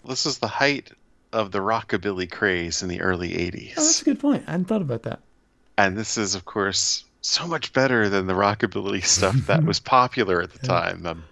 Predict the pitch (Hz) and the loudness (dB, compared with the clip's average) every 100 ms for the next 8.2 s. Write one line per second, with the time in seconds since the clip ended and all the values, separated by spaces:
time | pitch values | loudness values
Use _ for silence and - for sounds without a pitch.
0 | _ _ _ _ 110 110 107 101 107 107 | _ _ _ _ -8 0 -2 -2 -8 -8
1 | - 92 85 - - - - - - - | -8 -8 -8 -4 -4 -6 -6 -4 -4 -8
2 | - - 247 233 202 190 - 139 123 135 | -12 -2 0 2 0 -2 -2 -2 0 -2
3 | - 147 147 143 143 147 127 131 - 139 | 2 4 4 4 4 4 2 -2 0 2
4 | 135 127 175 208 214 240 220 - - - | 2 0 0 2 4 4 2 -2 -4 -6
5 | - - _ - 285 269 277 233 214 202 | -10 -14 _ 0 2 0 0 -2 -2 0
6 | 196 196 170 170 151 131 123 214 311 - | 0 0 -2 -2 -2 0 2 0 -2 -2
7 | 277 302 311 277 240 226 196 170 113 - | 0 2 2 2 2 4 6 4 2 0
8 | 107 107 | -2 -2